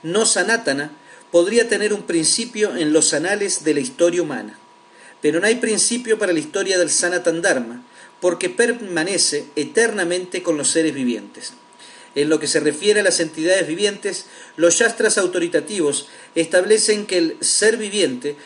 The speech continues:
no tiene ni nacimiento ni muerte. En el Gita se dice que la entidad viviente nunca nace ni nunca muere. Es eterna e indestructible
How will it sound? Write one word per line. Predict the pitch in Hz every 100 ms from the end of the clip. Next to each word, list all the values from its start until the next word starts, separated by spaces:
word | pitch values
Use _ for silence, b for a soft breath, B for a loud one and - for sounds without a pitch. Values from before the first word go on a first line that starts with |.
| B -
no | 180
tiene | 190 202 185
ni | 175 233
nacimiento | 220 - 180 190 185 190 190 -
ni | 151 147
muerte. | 127 107 - - - - - - - B B B -
En | 135
el | 131 127
Gita | 214 214 220 - B B B
se | - 170
dice | 220 220
que | 196
la | 190
entidad | 180 175 175 208
viviente | 196 202 214 208 208 - -
nunca | 170 254 254 208
nace | 220 202 - 120 - - - - - - -
ni | 156 151
nunca | 160 190 185
muere. | 156 113 104 - - - - B B B
Es | 180 175
eterna | 175 214 226 214 226 214 B B
e | 190 180
indestructible | 170 170 - 170 143 247 214 127 110